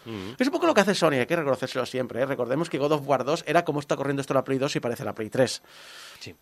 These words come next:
Speaker 2: Eh, ahora resulta de que, mm, ves, eh, los gráficos del remake y dices, "Ostras, pues el original parece un juego con gráficos de la Super Nintendo". Sin desmerecer a la Super, ¿eh?
Speaker 1: Es el riesgo también de, eh, bueno, el riesgo, entre comillas, de hacer un juego con, eh, gráficos hiperrealistas.
Speaker 2: Sí.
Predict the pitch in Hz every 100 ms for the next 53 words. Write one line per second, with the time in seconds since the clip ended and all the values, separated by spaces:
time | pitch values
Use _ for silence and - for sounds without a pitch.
0 | _ - 139 139 139 143 147 - 170 202
1 | 196 190 190 214 190 180 170 156 147 143
2 | - 160 156 151 175 - 185 180 165 160
3 | 175 180 175 156 170 185 190 214 208 160
4 | 160 170 160 - - - - 233 233 220
5 | - 175 175 180 180 220 254 269 277 247
6 | 254 254 233 226 240 233 214 202 175 147
7 | 156 160 135 - - _ _ - _ _
8 | - - - - 190 175 175 165 196 196
9 | 180 147 139 175 247 - 151 185 190 185
10 | 175 156 175 160 135 139 147 143 147 160
11 | 156 135 120 113 104 101 107 98 87 104
12 | 92 87 87 95 104 107 131 117 123 127
13 | 113 113 120 - 110 117 135 107 110 120
14 | 127 131 117 113 104 101 98 113 - 156
15 | - 117 95 92 - - - 131 123